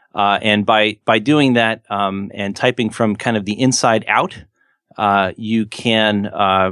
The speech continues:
get a really nice experience where, uh, TypeScript will understand your code base to a really good degree and be able to help you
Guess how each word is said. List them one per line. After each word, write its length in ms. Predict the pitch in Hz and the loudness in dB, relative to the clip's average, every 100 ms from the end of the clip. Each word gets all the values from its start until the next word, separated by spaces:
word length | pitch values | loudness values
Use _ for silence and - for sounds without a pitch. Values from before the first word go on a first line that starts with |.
| - | -2
get 140 | 120 107 | 0 2
a 60 | |
really 280 | 107 143 143 | 4 4 4
nice 380 | 127 120 113 - | 4 2 -2 -8
experience 560 | - - 117 113 - - | -6 0 2 2 -2 0
where, 360 | 104 98 98 | 2 2 0
uh, 180 | - 95 | 0 -2
TypeScript 480 | 92 113 110 - 104 | 0 -2 -2 -6 -6
will 120 | 101 | -2
understand 420 | 107 110 - 104 | 0 0 0 0
your 80 | 98 | -2
code 220 | - 107 | -2 -2
base 220 | 101 101 - | 2 0 0
to 120 | 104 | 0
a 60 | 98 | 2
really 200 | 131 120 | 4 4
good 140 | 113 | 2
degree 340 | 101 104 107 | 2 2 4
and 100 | 101 98 | 2 2
be 100 | 104 | 2
able 140 | 101 | 2
to 60 | 90 | 2
help 260 | 127 117 | 0 2
you 240 | 107 95 | 2 2